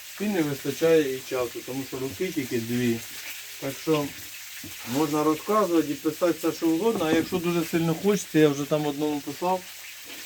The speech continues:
питань не є, п'ятсот тисяч гривень і я бетоную. О,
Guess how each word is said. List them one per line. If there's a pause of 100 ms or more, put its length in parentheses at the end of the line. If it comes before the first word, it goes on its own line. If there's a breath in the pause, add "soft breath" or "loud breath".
(140)
питань
не
є,
п'ятсот
тисяч
гривень
і
я
бетоную. (480)
О,